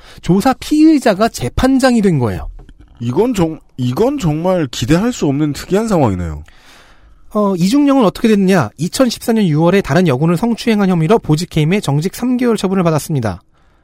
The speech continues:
Speaker 2: 음.
Speaker 1: 이게 해피엔딩으로 들리십니까? 보직해임에 정직 삼 개월입니다.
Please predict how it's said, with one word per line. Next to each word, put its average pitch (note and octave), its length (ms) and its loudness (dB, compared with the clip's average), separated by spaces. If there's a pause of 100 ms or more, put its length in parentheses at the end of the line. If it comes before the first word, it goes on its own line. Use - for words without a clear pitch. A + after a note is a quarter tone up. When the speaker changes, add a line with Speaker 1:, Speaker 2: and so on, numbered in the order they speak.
(140)
Speaker 2:
음. E2+ 320 -20
Speaker 1:
이게 D#3 180 2
해피엔딩으로 G3 540 0
들리십니까? C#3 600 -2 (200)
보직해임에 D#3+ 640 -2
정직 C#3 500 -2
삼 D#3 200 -4
개월입니다. F2+ 500 -8